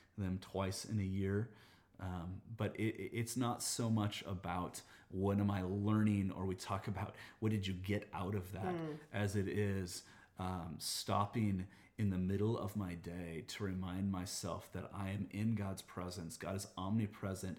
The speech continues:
Speaker 1: and I am always in his presence, and yet I'm often not aware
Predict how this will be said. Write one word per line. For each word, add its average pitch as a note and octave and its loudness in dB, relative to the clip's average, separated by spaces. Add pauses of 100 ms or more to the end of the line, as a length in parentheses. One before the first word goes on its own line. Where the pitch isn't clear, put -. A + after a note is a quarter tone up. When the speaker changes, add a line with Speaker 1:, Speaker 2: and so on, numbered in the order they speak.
Speaker 1:
and F#2 -4
I F2+ -4
am F#2+ -4
always G#2 0
in D#2 -10
his F2 -8
presence, F#2 -8
and F2 -8
yet E2+ -8
I'm F2+ -8
often F2+ -4
not F2+ -8
aware F#2 -8